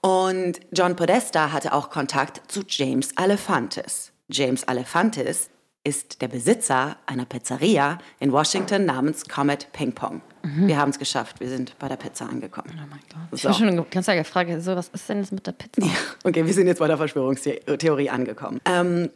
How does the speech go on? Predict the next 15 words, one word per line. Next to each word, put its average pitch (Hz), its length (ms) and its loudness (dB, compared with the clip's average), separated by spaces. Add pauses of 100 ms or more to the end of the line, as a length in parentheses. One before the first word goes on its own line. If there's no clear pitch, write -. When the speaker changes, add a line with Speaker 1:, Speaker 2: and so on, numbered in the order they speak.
(440)
Speaker 1:
also 185 160 4
als 180 120 2
diese 180 180 0
E-Mails 214 320 4
dann 170 100 2
geleakt 175 360 0
wurden, 147 320 4
hat 165 120 -2
das 170 120 -2
Internet, 156 600 0 (560)
also 143 200 -4
hauptsächlich 151 840 0
pro-Trump 156 760 2
und 147 320 0
Hillary-Gegner, 151 1000 2